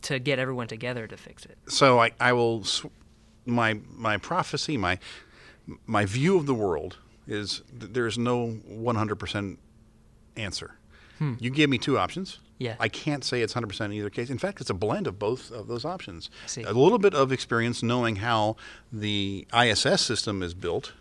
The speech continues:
Speaker 2: and choices and likelihoods for path and decisions, but it's also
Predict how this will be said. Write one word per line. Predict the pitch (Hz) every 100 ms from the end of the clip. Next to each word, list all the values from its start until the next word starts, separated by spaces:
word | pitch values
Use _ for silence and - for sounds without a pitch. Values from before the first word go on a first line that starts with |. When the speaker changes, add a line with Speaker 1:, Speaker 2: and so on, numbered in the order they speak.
| - - - -
Speaker 2:
and | 98 90 90 78 - - - -
choices | - - 120 - 110 98
and | 92
likelihoods | 95 95 123 120 101 104 98
for | - 92 87 - - -
path | 120 113 113
and | 104
decisions, | 95 - 127 95 98
but | - 131
it's | 110
also | - 143 151 - 98 98